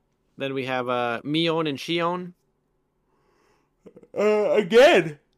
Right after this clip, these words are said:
Speaker 2: kind of background characters. Ooh,
Speaker 1: Yeah,
Speaker 2: excuse me.
Speaker 1: background characters. Um, I th-, we already, we both already said that, um, we enjoy it more when they both go to the school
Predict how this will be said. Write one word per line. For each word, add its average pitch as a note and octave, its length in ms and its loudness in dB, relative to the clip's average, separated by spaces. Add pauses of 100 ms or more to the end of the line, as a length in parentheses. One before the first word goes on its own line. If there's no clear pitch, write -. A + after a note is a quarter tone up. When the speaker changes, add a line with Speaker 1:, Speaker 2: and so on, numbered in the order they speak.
(320)
Speaker 2:
kind C#4 260 4
of E3+ 100 2
background F#3 540 4
characters. E3+ 840 -2 (640)
Ooh, G3 120 -2 (100)
Speaker 1:
Yeah, C#3+ 240 -4
Speaker 2:
excuse A#2+ 120 -6
me. - 0 -
Speaker 1:
background D3 400 -6
characters. D3+ 640 -6
Um, A#2 640 -8 (1300)
I C#3 220 0
th-, C3 180 -12 (220)
we D3 140 0
already, C#3+ 360 2
we C3+ 120 -6
both C#3 220 -2
already B2 240 0
said B2+ 280 -4
that, G#2+ 180 -4
um, G2+ 300 -8
we A2+ 380 -6 (280)
enjoy C3+ 420 -2
it A#2 80 -4
more A#2 320 -4
when G#2 300 -6
they G#2 100 -2
both A#2 340 -4
go G#2+ 220 -6
to G2+ 140 -10
the G2+ 100 -14
school G2+ 500 -10